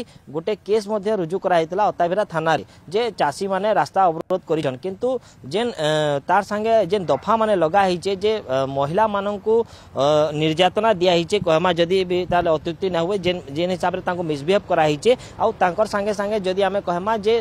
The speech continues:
ସବୁ ରାଜରାସ୍ତାକେ ବ୍ଲକ୍ କରବାର୍ ସାଙ୍ଗେ ସାଙ୍ଗେ ଯେନ୍, ଅ, ସମସ୍ୟାଗୁଡ଼ିକ ରହିଥିଲା, ସେ ସମସ୍ୟାକେ ଉତ୍କଟ କରିଥିଲେ ଏମାନେ ବୋଲିକରି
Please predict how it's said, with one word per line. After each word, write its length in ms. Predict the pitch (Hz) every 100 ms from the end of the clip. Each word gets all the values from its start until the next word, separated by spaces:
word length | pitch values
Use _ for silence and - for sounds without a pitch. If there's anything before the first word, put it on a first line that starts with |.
| 170
ସବୁ 300 | - 160 196
ରାଜରାସ୍ତାକେ 640 | 196 165 175 180 - 208 208
ବ୍ଲକ୍ 300 | 156 185 185
କରବାର୍ 280 | 185 190 185
ସାଙ୍ଗେ 260 | 190 196
ସାଙ୍ଗେ 280 | 196 180 175 233 - - 139
ଯେନ୍, 200 | 196 220
ଅ, 220 | 156 160 160 156 151
ସମସ୍ୟାଗୁଡ଼ିକ 760 | 135 160 160 175 - 226 214 208
ରହିଥିଲା, 380 | 208 180 180 202
ସେ 140 | 196 185
ସମସ୍ୟାକେ 500 | - 170 170 202 202
ଉତ୍କଟ 340 | 170 147 208 185
କରିଥିଲେ 300 | 202 190 196
ଏମାନେ 240 | 185 185
ବୋଲିକରି 340 | 180 180 214